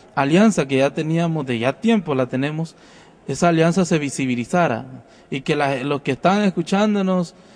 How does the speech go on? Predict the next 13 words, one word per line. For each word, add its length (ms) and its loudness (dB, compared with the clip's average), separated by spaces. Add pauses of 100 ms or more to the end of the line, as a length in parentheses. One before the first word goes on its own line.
(160)
este, 640 -2
dijeran 720 0
o 420 0
pensaran 440 2
dos 160 2
o 60 2
tres 200 0
veces, 460 0 (420)
eh, 240 -4
eh, 220 0
volver 520 0
a 140 0
cerrarnos. 600 0